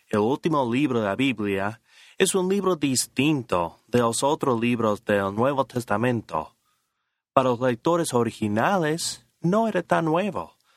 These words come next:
Aparte de los libros de Daniel y Ezequiel, que son muy parecidos, había muchos libros apocalípticos en aquel entonces. Los lectores habrán reconocido el género.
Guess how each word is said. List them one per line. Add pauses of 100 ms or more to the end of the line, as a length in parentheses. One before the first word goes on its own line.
(220)
Aparte
de
los
libros
de
Daniel
y
Ezequiel,
que
son
muy
parecidos, (360)
había
muchos
libros
apocalípticos
en
aquel
entonces. (300)
Los
lectores
habrán
reconocido
el
género.